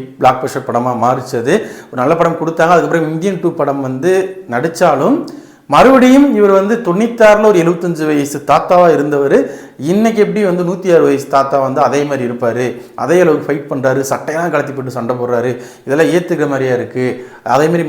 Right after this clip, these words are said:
மேக்கப் வந்து அப்ப இருந்ததுக்கும் இப்ப இருந்ததுக்கும், அதாவது இப்பதான் ரொம்ப ஈஸி, மெல்லிசா இருக்கு, அவர் நடிக்கிறதுக்குலாம் நல்லா இருந்துச்சுன்னு சங்கர் சார் சொல்றாரு. ஏன்னா அந்த இடத்துல இருந்து பார்த்தா தான் தெரியும், அன்னைக்கு அவ்வளோ கஷ்டம். ஆனா இன்னைக்கு வந்து அது ஈஸி தான். அப்படி இருந்தாலும் மேக்கப்பை வந்து கிரிட்டிசிசம் பண்ணிட்டு தான் இருந்தாங்க. மேக்கப் வந்து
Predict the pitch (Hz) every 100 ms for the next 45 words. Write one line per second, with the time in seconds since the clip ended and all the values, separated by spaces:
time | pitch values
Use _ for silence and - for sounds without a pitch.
0 | 156 202 - 196 156 147 165 135 - 160
1 | 160 160 147 165 147 143 143 139 135 147
2 | 143 - - 139 131 165 175 220 - 127
3 | 175 196 165 165 175 160 170 - 175 160
4 | 151 160 170 165 156 147 156 160 - -
5 | 131 131 135 160 151 165 143 160 160 151
6 | 135 175 147 170 175 165 143 139 120 120
7 | 160 143 156 165 165 160 170 156 143 139
8 | 135 120 113 107 - - - 131 160 170
9 | 139 185 - 147 - 190 123 - - -
10 | 151 165 208 190 190 196 185 165 196 202
11 | 165 143 - - 208 196 202 202 170 208
12 | - - 202 - 175 160 156 147 156 147
13 | 151 143 139 139 135 135 131 127 127 131
14 | - - - 135 160 160 151 147